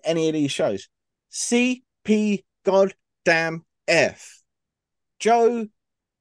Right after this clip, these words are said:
M F Finlando and Danny, the Kid Without Fear Black, are going to be defending their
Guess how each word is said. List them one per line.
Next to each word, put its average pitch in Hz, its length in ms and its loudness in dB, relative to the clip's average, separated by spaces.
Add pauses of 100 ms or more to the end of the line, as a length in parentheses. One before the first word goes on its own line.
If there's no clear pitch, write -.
(640)
M 202 220 0
F 190 260 -4
Finlando 160 880 -6 (920)
and 180 680 -4 (640)
Danny, 190 640 -6 (580)
the 165 80 -4
Kid 175 280 -2
Without 160 420 -2
Fear 160 260 -2
Black, 151 460 -4 (1040)
are 147 280 -2
going 156 200 -4
to 151 80 -16
be 156 120 -8
defending 160 920 -6
their 143 680 -2